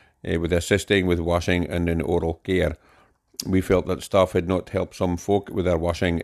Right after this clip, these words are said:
dressing and oral hygiene needs. Uh, some folk in their rooms had appropriate music on, or the T V was on. However, some had radio <laughs> stations on, which we would question would have been their choice.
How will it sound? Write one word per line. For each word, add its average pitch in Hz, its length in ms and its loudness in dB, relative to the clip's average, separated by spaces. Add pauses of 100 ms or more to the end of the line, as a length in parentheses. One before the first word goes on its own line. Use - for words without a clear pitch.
dressing 85 500 -2
and 82 320 -4
oral 85 300 0
hygiene 85 480 0
needs. 113 300 2 (760)
Uh, 90 200 0
some 113 260 2
folk 104 240 2
in 95 80 2
their 90 100 4
rooms 95 260 2
had 90 140 0
appropriate 92 480 2
music 95 340 -2
on, 117 280 4 (440)
or 87 100 -6
the 85 100 0
T 95 240 -4
V 104 240 2
was 98 180 0
on. 110 280 4 (100)
However, 92 400 2
some 104 260 2
had 92 200 0
radio 95 240 2
<laughs> 90 100 -6
stations 95 520 0 (420)
on, 95 320 2
which - 400 -2
we 95 100 0
would 90 200 0
question 98 380 2
would 90 100 2
have 87 100 2
been 90 180 2
their 85 180 2
choice. 92 480 2